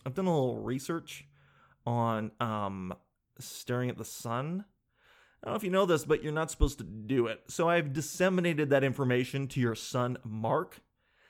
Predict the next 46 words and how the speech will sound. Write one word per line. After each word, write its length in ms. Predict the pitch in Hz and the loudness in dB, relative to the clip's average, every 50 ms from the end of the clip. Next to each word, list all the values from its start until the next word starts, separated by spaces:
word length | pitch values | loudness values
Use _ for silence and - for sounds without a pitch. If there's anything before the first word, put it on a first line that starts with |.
| _ _ _ _ - | _ _ _ _ -4
And, 520 | - 135 135 131 131 131 127 127 123 113 127 | 0 0 2 2 2 2 2 2 2 2 4
um, 460 | 127 123 120 120 120 120 120 123 - - - | 4 4 2 2 0 -2 -2 -4 -4 -4 -6
I 60 | 147 | -6
think 140 | - 196 220 | -4 -2 -4
it's 100 | 214 - | -2 -2
gonna 120 | - 196 | 0 2
help 160 | 190 196 190 | 2 2 2
him 120 | 190 165 175 | 0 0 2
going 220 | 180 190 190 185 | 2 2 2 2
forward. 360 | 185 - 220 233 214 165 131 | 0 2 2 2 4 2 2
Now, 120 | 135 147 - - - - - | 0 -2 -4 -6 -12 -18 -12
you 120 | - - 170 | -4 0 2
don't 160 | 214 233 240 | 2 2 2
have 180 | 240 247 240 | 0 -2 -2
to, 80 | - 220 | -4 -6
uh, 760 | 190 180 - 147 190 190 208 226 226 220 240 254 247 247 233 220 | -6 -6 -4 -4 -2 0 0 0 0 0 0 0 0 0 0 -2
you, 200 | 208 208 214 196 180 - 76 - | -4 -4 -6 -6 -6 -8 -12 -8
I'm 140 | 73 - 214 | -6 0 4
not 120 | 208 214 | 6 6
a 40 | 214 | 6
hero. 320 | 190 160 120 87 80 85 - _ _ - | 6 4 2 0 -2 -8 -12 _ _ -10
You 140 | - - 190 | -4 0 0
don't 140 | 233 240 233 | 2 2 2
have 160 | 233 220 185 | 0 -2 -2
to, 60 | 214 | -2
nothing 300 | 185 202 214 - 247 240 | 0 0 0 0 -2 -6
to 80 | 247 247 | -4 -4
do. 480 | 226 240 233 226 226 220 214 214 220 202 | -2 2 6 8 8 10 10 8 6 4
You 100 | 202 208 | 4 2
don't 80 | 220 | 2
have 40 | 220 | 2
to 40 | 233 | 0
get 140 | 240 233 208 | -4 -2 0
me 100 | 196 190 | 0 0
anything. 500 | 190 180 160 - - 170 165 160 165 165 | 2 0 2 2 2 2 2 2 0 0
Just, 320 | 151 160 160 151 - - | 2 2 2 0 -2 -6
you 140 | 165 170 170 | -8 -6 -2
know, 320 | 160 151 151 160 180 185 - | -2 0 0 -2 -2 -6 -6
a 80 | - 160 | -4 0
little 180 | 180 190 190 | 2 4 4
bit, 160 | 175 185 - | 4 2 0
you're 180 | - 165 175 170 | 0 0 0 0
welcome. 420 | 180 180 180 175 175 - - - - _ _ _ - - - - - - - - - - | 2 2 2 0 -2 -6 -14 -16 -16 _ _ _ -8 -6 -2 2 2 2 2 0 -10 -18
<laughs> 600 | - - - - - _ _ _ _ _ _ - | -20 -20 -20 -20 -20 _ _ _ _ _ _ 0
Dude, 160 | 185 185 - | 0 0 4
that's, 260 | 185 233 196 - - | 2 2 2 0 -12